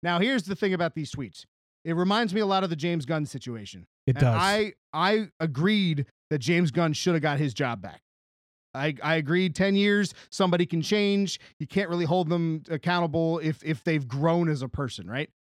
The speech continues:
Speaker 1: If they've denounced themselves, so on and so forth. Now, these tweets are kinda hard to come across. There's all these different stories that have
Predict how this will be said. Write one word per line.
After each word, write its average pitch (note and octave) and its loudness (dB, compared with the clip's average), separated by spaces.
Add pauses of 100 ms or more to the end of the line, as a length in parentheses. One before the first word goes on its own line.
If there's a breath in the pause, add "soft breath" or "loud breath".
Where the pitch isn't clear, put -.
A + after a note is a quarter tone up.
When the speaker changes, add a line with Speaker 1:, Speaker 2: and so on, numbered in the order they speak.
Speaker 1:
If C#3+ -6
they've D#3+ 0
denounced D#3 -2
themselves, F#3 0
so F3 0
on E3 2
and C#3 -4
so C#3 -4
forth. G2+ -14 (320)
Now, D#3+ 0 (340)
these A3+ 2
tweets A#3 0
are F#3+ 2
kinda G#3 2
hard G3 2
to E3+ -2
come G3 0
across. C#3+ 0
There's C#3+ -6
all F#3+ 2
these G#3+ 2
different G3 -2
stories F#3 0
that D#3 -4
have F3+ 0